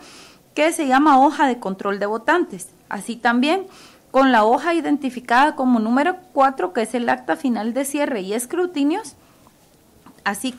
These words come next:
también las bolsas que se encuentran en las cajas electorales que contienen los votos válidos, los votos inválidos,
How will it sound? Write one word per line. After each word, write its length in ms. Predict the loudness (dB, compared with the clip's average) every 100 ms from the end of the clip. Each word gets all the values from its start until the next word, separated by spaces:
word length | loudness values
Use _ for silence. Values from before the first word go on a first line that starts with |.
| 0
también 520 | 2 4 4 2 0 -4 -18 -8
las 320 | 0 0 0
bolsas 420 | 2 2 2 -2 -6
que 140 | -6
se 120 | -4
encuentran 640 | -4 0 0 2 0 -4 -6
en 180 | -2 -2
las 140 | -2 -2
cajas 360 | -2 -2 -4
electorales 760 | -2 -4 -2 0 2 0 -2 -8 -20 _
que 160 | -4 -2
contienen 680 | 0 0 0 2 2 2 -2
los 200 | -4 -2
votos 400 | -2 0 -2 0
válidos, 580 | 0 2 2 0 -2 -8
los 300 | -4 -2 0
votos 340 | 0 -2 -2 -4
inválidos, 800 | 0 0 2 2 2 0 -2 -8